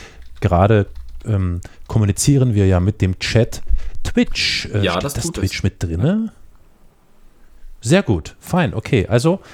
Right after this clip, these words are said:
Speaker 1: für, äh, das junge Publikum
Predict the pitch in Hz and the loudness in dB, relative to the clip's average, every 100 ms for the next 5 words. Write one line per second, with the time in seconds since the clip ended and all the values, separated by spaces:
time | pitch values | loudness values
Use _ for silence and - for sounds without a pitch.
0 | - - - 135 127 123 107 117 107 104 | -20 -20 -2 2 4 4 2 4 4 2
1 | - 101 127 208 190 - 107 110 - - | 0 0 2 2 2 0 0 0 0 -2
2 | 95 170 | 0 0